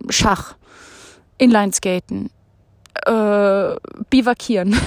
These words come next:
<laughs> ähm, Schwammerl suchen. Es ist jedes Mal dieses Wow,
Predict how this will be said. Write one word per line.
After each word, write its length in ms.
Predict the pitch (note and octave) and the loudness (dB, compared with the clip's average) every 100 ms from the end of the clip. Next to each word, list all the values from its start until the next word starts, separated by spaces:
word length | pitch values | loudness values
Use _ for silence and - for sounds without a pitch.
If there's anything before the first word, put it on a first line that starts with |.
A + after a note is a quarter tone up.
| G4 - B4 - C5 C#5 | 0 2 0 -2 -8 -10
<laughs> 720 | - - - - - - - | -10 -14 -12 -12 -14 -6 2
ähm, 480 | A#3 A#3+ A#3 A#3+ - | 4 4 2 0 -2
Schwammerl 440 | - C4 B3+ G#3 | -2 2 4 2
suchen. 540 | F#3+ A3+ G#3 A3 G#3 - | 0 -4 -4 -4 -6 -6
Es 300 | - B3+ - | -4 -4 -2
ist 180 | C4 B3+ | -2 2
jedes 400 | C#4 D4+ D4+ C#4 | 2 4 2 -2
Mal 300 | B3+ B3+ A#3 | -2 -2 -2
dieses 540 | A#3+ A3+ A#3+ - - _ _ | -4 -4 -8 -8 -14 _ _
Wow, 460 | G3+ G#3+ G#3 F3+ | 0 2 2 0